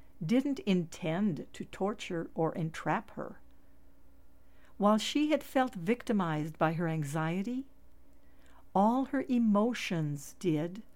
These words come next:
was make her aware of the unattended wounds her parents had inflicted on her. The victim part of her subconscious, which she had tried to ignore for many years,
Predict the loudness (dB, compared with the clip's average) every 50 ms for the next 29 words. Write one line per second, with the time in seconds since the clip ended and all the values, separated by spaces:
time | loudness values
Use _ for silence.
0 | -20 -20 -20 -14 -4 0 0 0 0 0 0 2 2 0 0 -2 -6 -6 -2 0
1 | 0 0 2 2 2 2 2 2 0 -2 -2 -4 -6 -8 -4 -4 -4 -4 -4 -2
2 | 0 2 4 4 2 0 -2 -4 0 2 2 4 2 2 0 -2 -2 0 0 2
3 | 2 2 2 2 2 0 -2 -4 -8 -14 -16 -18 -20 -12 -4 -4 -4 -4 -2 -2
4 | -2 0 0 0 -2 -4 -2 -2 -2 0 0 -2 -2 -4 -6 -6 -6 -6 -6 -4
5 | -6 -2 -2 -2 -2 -4 -6 -8 -8 -10 -10 -12 -14 -16 -18 -20 -20 -20 -20 -20
6 | -20 -20 -20 -20 -20 -20 -20 -20 -18 -18 -18 -18 -18 -20 -20 -20 -18 -18 -18 -18
7 | -18 -18 -18 -18 -20 -20 -20 -18 -18 -18 -18 -18 -18 -2 0 0 0 2 2 0
8 | 0 0 0 -2 -2 0 0 0 0 2 4 4 4 4 2 -2 0 -2 -2 0
9 | 0 -2 -2 -2 -2 -2 -4 -2 -2 -2 -2 -4 -6 -8 -8 -8 -10 -12 -14 -14
10 | -16 -18 -18 -20 -18 -20 -18 -4 0 0 0 0 0 -6 -8 -8 -8 -6 0 2
11 | 2 2 2 -2 -4 0 2 2 2 2 2 0 0 0 0 2 2 2 2 2
12 | 2 0 0 -2 -4 -2 0 0 0 0 -2 -2 -2 0 0 0 0 -2 -6 -8
13 | -10 -10 -14 -14